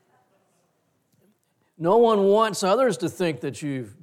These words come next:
just gotten out of jail or you have something on your background check that would keep you from being employed, but that's what the law does. It exposes us,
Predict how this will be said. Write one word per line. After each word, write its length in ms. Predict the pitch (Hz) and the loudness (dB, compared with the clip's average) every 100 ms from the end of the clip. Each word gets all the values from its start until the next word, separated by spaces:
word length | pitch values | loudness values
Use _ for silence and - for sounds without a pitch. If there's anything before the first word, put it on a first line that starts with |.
| - | -8
just 240 | 165 117 | -6 -4
gotten 260 | 151 143 139 | -2 -4 -4
out 140 | 139 | -10
of 100 | 139 | -12
jail 360 | 110 170 143 156 | -10 -10 -8 -10
or 200 | 147 139 | -12 -12
you 140 | 143 | -10
have 220 | 143 143 | -8 -8
something 360 | - 156 127 147 | -6 -6 -6 -10
on 120 | 143 | -10
your 100 | 139 | -10
background 560 | 123 147 151 147 135 127 | -6 -6 -6 -10 -14 -8
check 220 | 147 143 | -8 -8
that 100 | 131 | -10
would 140 | 123 | -12
keep 240 | 120 147 139 | -6 -6 -6
you 80 | 127 | -14
from 160 | 135 | -12
being 220 | 131 139 | -10 -10
employed, 500 | 135 120 139 151 175 - - - | -12 -10 -6 -4 -4 -8 -20 -8
but 160 | 160 127 | -6 -2
that's 260 | 190 214 | -2 -2
what 220 | 190 185 | -4 -4
the 80 | 185 | -4
law 380 | 165 151 151 151 | -4 -2 0 -2
does. 480 | 147 190 269 139 120 | -2 -4 -4 -8 -10
It 120 | 135 | -10
exposes 760 | 143 - - 147 240 139 110 - | -10 -10 -8 -6 -6 -8 -16 -20
us, 320 | - - | -20 -20